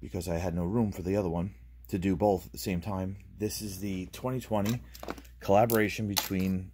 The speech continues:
Town and Country Toys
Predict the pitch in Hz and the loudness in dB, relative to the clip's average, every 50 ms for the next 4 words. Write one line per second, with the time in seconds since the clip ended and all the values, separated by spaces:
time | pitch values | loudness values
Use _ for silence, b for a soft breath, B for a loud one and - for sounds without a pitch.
0 | - - - 113 117 120 120 113 - - 117 110 104 - 113 113 110 113 113 - | -12 -6 -4 -2 0 0 0 -2 -2 -2 -4 -4 -2 -2 -2 -2 -2 -4 -6 -12
1 | - - - - - - - - - - - - - - - - - - - - | -20 -20 -20 -20 -20 -20 -20 -20 -20 -20 -20 -20 -20 -20 -20 -20 -20 -20 -20 -20
2 | b b b b b b b b b b b b b b b b b b b b | b b b b b b b b b b b b b b b b b b b b
3 | b - - 143 143 143 147 147 143 135 - | b 4 8 8 10 10 8 8 6 4 -2